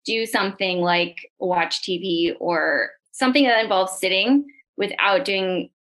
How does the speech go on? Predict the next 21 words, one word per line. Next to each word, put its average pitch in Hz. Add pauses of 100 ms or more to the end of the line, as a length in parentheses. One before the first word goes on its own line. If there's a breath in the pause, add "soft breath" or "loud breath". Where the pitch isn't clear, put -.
(240)
something 185
with 165
my -
hands -
at 185
the 180
same 170
time. -
Like, 202
I 208
find 214
it 185 (400 soft breath)
unsatisfying, 190
like 202
I'm 196
being 180
lazy. 185
Like, 226
you 226
know, 196
I, 170